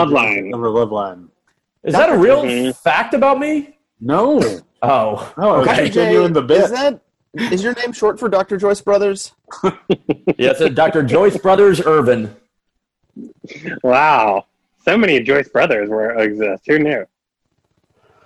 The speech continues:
Speaker 3: Um,
Speaker 1: Well, hey, by the way, I, we didn't talk about this. Is one of you keeping track of the characters?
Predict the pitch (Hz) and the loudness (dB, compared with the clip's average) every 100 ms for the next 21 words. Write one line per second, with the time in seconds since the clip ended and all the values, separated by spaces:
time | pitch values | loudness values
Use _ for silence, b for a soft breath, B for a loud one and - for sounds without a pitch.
0 | b b b b b - _ - 127 131 | b b b b b -20 _ -2 0 0
1 | 120 110 131 147 175 190 190 208 185 240 | -2 -4 -4 0 2 2 0 -2 0 2
2 | 254 185 180 254 233 269 330 269 202 175 | 4 2 2 -2 -2 -2 -2 -2 -2 -2
3 | 160 143 165 151 160 277 311 277 247 _ | -4 -4 -6 -6 -4 -2 -2 -2 -4 _
4 | 247 233 214 214 208 196 - 175 170 190 | -6 -4 -2 -2 -2 -6 -2 0 0 -2
5 | 180 | -6